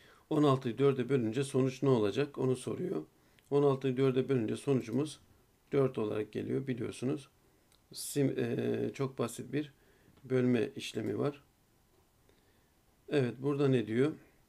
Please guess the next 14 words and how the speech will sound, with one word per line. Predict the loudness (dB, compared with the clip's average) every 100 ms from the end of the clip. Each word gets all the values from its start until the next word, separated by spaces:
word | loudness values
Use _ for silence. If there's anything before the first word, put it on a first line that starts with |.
| -4
Bir | -2
liste | 0 0 0 2
vermiş. | 2 0 0 -6 -16 _ _
İçinde | -10 -4 2 4
meyveler | 6 6 6 4 2 -4 -8 -4
olan | -2 0 -2
bir | -2
liste. | -4 -6 -6 -6 -8 _ _ -8
İçinde | -6 0 0 0 0
banana, | 0 0 0
apple | 0 0 -2 -2 -2
ve | -2
cherry | 0 0 0
var. | -2 -4